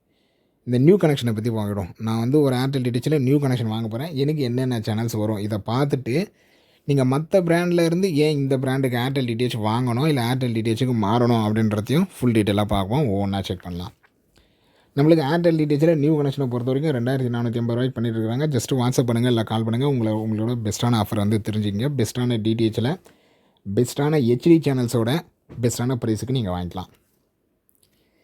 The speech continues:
இந்த பிளானை பொறுத்த வரைக்கும் தமிழ் சேனல்ஸ் எல்லாமே கவர் பண்ணிடுறாங்க.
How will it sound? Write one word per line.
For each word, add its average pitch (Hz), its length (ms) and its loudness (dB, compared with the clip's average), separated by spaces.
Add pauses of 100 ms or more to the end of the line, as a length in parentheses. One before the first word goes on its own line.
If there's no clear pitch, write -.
(280)
இந்த 180 220 4
பிளானை 175 300 2
பொறுத்த 147 240 0
வரைக்கும் 165 140 2
தமிழ் 151 240 0
சேனல்ஸ் 135 260 0
எல்லாமே 110 380 0
கவர் 98 240 -2
பண்ணிடுறாங்க. 90 500 -8